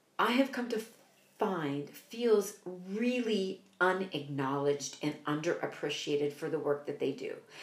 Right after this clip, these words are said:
They could be working at Walmart or McDonald's or at Nordstrom's or at a fine restaurant. And we have been living such a fast pace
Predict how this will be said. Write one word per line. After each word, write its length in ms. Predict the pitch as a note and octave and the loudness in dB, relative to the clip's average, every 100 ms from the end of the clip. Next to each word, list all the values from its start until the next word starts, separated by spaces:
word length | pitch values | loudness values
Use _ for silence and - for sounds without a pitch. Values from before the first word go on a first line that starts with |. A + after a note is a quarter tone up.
| - - - | -16 -16 -12
They 300 | E3+ G3+ A3+ | 8 12 12
could 260 | A#3 B3+ F#3+ | 8 -4 0
be 300 | G#3+ G3+ G3 | 2 2 0
working 680 | F3 F#3+ F#3 G3+ F#3+ F#3+ - | 2 0 0 0 0 0 -4
at 200 | E3+ E3 | -8 -4
Walmart 480 | E3+ D#3 D3+ C3+ - | -4 -2 -4 -6 -4
or 240 | E3 F3+ F#3 | 0 2 2
McDonald's 840 | F3+ F#3 F3 D#3 C#3+ C#3 C3+ - - | -2 -4 -4 -2 -4 -4 -8 -10 -6
or 240 | F#3+ G3 | 0 2
at 220 | - F3 | 0 -2
Nordstrom's 640 | D#3+ D3+ C#3+ - C#3+ C#3 C#3 | -4 -4 -4 -6 -10 -10 -2
or 360 | G3 G3+ F#3+ - - - | 6 6 6 2 -8 -4
at 100 | F#3 | -2
a 40 | |
fine 460 | F3+ - F#3 F#3 F3 | -2 -2 0 0 -2
restaurant. 520 | E3+ E3 - C#3+ C#3+ - - - _ G#3+ | -2 -4 -4 -4 -4 -10 -20 -20 _ 0
And 300 | G#3 G#3 F#3+ | 0 0 0
we 360 | A#3+ C#4 D4 | 2 2 2
have 200 | - B3+ | 0 0
been 200 | G#3+ F#3+ | 0 2
living 260 | F#3+ F3+ E3+ | 2 0 -4
such 260 | - G#3+ | -6 -6
a 60 | B3 | -6
fast 480 | - A3 G#3+ G#3 - | -4 -4 -4 -6 -6
pace 460 | B3+ G3+ D#3+ - | -2 -2 -2 -6